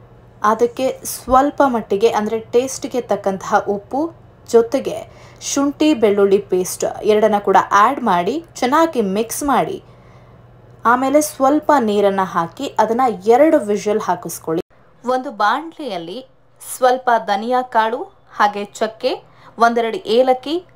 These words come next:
ಕಾಳು ಮೆಣಸನ್ನ ಹಾಕಿ ಚೆನ್ನಾಗಿ ಫ್ರೈ ಮಾಡ್ಕೊಳ್ಳಿ. ಆ ನಂತರದಲ್ಲಿ ಅವುಗಳನ್ನೆಲ್ಲ ಒಂದು ಚಿಕ್ಕ ಮಿಕ್ಸಿ ಜಾರ್‌ನಲ್ಲಿ ಹಾಕಿ, ಆ, ಅದ್ ಸ್ವಲ್ಪ ತಣ್ಣಗಾದ ನಂತರದಲ್ಲಿ ಹಾಕೊಳ್ಳಿ.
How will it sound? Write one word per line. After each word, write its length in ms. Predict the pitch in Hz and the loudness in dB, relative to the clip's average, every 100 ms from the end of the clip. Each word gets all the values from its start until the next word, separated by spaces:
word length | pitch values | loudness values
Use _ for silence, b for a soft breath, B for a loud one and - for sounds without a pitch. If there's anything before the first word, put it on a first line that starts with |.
| _ | _
ಕಾಳು 320 | - 233 302 | 0 2 2
ಮೆಣಸನ್ನ 500 | 330 262 233 - 202 202 | -2 -6 -6 -6 -4 -4
ಹಾಕಿ 480 | 208 196 196 277 | -4 -6 -6 -8
ಚೆನ್ನಾಗಿ 680 | 330 - 285 370 381 240 220 | -10 -4 -4 -2 -4 -2 -4
ಫ್ರೈ 260 | - 220 180 | -2 -2 0
ಮಾಡ್ಕೊಳ್ಳಿ. 500 | 180 160 - 160 330 _ - | -2 -6 -8 -8 -10 _ 0
ಆ 120 | 240 | 2
ನಂತರದಲ್ಲಿ 760 | 262 302 339 277 190 180 240 - - | 2 0 0 2 2 2 -2 -2 2
ಅವುಗಳನ್ನೆಲ್ಲ 580 | 220 226 220 220 214 262 | 4 4 2 2 2 2
ಒಂದು 200 | 233 214 | 2 -4
ಚಿಕ್ಕ 280 | 214 214 214 | -4 -4 -4
ಮಿಕ್ಸಿ 440 | 196 190 - 226 | -4 -6 -6 -6
ಜಾರ್‌ನಲ್ಲಿ 560 | 185 196 180 185 175 175 | 0 2 2 0 -4 -4
ಹಾಕಿ, 500 | 170 170 - 247 277 - b b b b | -4 -6 -6 -12 -12 -20 b b b b
ಆ, 20 | 190 | 2
ಅದ್ 360 | 190 - 220 | 4 4 2
ಸ್ವಲ್ಪ 340 | - 240 277 294 | 2 0 2 2
ತಣ್ಣಗಾದ 600 | - 202 226 262 208 208 | 4 2 2 2 2 2
ನಂತರದಲ್ಲಿ 500 | 233 214 196 185 170 165 | 0 -4 -2 0 -2 -2
ಹಾಕೊಳ್ಳಿ. 540 | 175 170 160 190 339 | -8 -8 -8 -6 -8